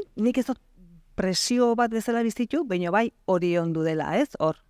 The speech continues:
aldiz, gizonezkoak nik uste dut, ez duela hori jasan, vamos, ez. Naiz eta, eh, esango nuke, oain, eh, akaso hasi dela zeo zer, eta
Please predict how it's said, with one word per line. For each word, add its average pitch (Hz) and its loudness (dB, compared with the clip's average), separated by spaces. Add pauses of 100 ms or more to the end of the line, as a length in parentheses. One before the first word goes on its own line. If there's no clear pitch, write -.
(540)
aldiz, 226 2
gizonezkoak 160 -2
nik 156 -2
uste 160 -4
dut, 233 2 (800)
ez 165 -4
duela 165 2
hori 196 2
jasan, 196 0 (340)
vamos, 170 -4
ez. - -8 (360)
Naiz 240 0
eta, 302 2 (200)
eh, 175 0
esango 233 0
nuke, 254 0 (240)
oain, 277 4 (640)
eh, 165 -2
akaso 220 -2 (160)
hasi 175 -2
dela 196 2 (160)
zeo 175 -2
zer, 220 2 (640)
eta 151 -2